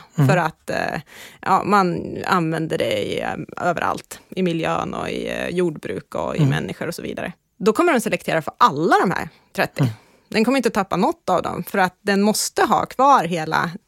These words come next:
Speaker 2: samlingen för att klara av det där som den faktiskt stöter på.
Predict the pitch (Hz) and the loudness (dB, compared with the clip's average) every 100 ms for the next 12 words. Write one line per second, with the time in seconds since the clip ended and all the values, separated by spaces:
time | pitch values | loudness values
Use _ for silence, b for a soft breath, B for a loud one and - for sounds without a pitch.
0 | _ - 202 175 208 294 185 180 - - | _ -2 0 2 2 2 0 -4 -6 -6
1 | 71 - - - 78 - 80 - 185 _ | -6 -6 -8 -6 -4 -2 -2 -4 -6 _
2 | _ - 175 - - 135 - - - - | _ -6 -4 -4 -6 -8 -8 -8 -8 -8
3 | - - - 185 - 339 | -10 -8 -10 -10 -6 -6